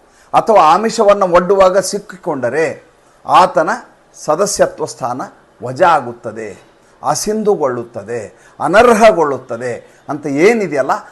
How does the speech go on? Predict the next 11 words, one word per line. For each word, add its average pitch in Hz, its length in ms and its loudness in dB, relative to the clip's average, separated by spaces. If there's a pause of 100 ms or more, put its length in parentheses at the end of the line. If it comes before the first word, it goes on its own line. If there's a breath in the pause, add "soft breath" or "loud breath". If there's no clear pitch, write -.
(120)
ಅದರ 185 220 0
ಪ್ರಕಾರ 170 480 -2
ಈಗ 143 340 -8 (600 soft breath)
ಕಾಂಗ್ರೆಸ್ಸಿಂದ 180 800 -2
ಚುನಾಯಿತರಾಗಿರುವಂಥ 147 1200 -2 (1000 soft breath)
ಒಟ್ಟು 175 340 -4
ತೊಂಬತ್ತೊಂಬತ್ತು 170 880 0
ಜನ 143 220 -6
ಅಭ್ಯರ್ಥಿಗಳೇನಿದ್ದಾರೆ, 127 1040 -2
ಗೆದ್ದಂಥ 139 540 -2
ಸಂಸದರೇನಿದ್ದಾರೆ, 135 1300 -2